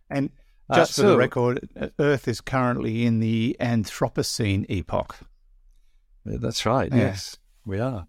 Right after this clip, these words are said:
Speaker 2: A bit that we're tinkering
Speaker 1: Just in
Speaker 2: with.
Speaker 1: case you didn't know.
Speaker 2: Yes, in-, exactly. Um, so, uh, it's, um, there's been a, a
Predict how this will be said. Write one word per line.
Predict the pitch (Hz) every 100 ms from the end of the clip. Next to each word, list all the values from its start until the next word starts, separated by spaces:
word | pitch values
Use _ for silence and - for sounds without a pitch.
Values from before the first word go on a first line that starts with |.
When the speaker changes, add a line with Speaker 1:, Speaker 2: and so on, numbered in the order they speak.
| -
Speaker 2:
A |
bit | 82 - 139 139
that | 131 127
we're | 120 -
tinkering | 143 143 131
Speaker 1:
Just | 90
in | 127
Speaker 2:
with. | 90
Speaker 1:
case | 123 110 117
you |
didn't | 117 107 107
know. | 101 131 - - _ _ _ _ _ _ _ _ _ _ -
Speaker 2:
Yes, | 147 135 117 - - - - 143
in-, | 98 101
exactly. | 110 87 110 131 - 85 - - _ _ -
Um, | 151 131 139 143 _ _ _ - _ _ _ _ -
so, | - 202 143 -
uh, | 160 135 -
it's, | 170 123 - -
um, | 143 131 127 123 127 - _ _ -
there's | 110 _ 104
been | 117
a, | 101 95 -
a | 170 90